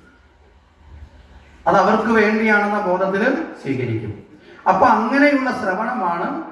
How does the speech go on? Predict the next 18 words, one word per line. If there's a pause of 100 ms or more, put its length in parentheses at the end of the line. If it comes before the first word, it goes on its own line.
(140)
ഉത്തമ
ശ്രവണം. (760)
നമ്മൾ
യജ്ഞശാലയിൽ
വന്നത്
ടൈം
പാസിനല്ല, (540)
നമ്മൾ
കേൾക്കുന്നത് (280)
നമ്മുടെ
ജീവിതത്തിന്
വേണ്ടിയിട്ടാണെന്ന്, (220)
നമ്മുടെ
ജീവിതത്തിൽ
ലഭിക്ക-,
ലഭിക്കുന്ന
മുന്നോട്ടുള്ള
ജീവിതയാത്രയിൽ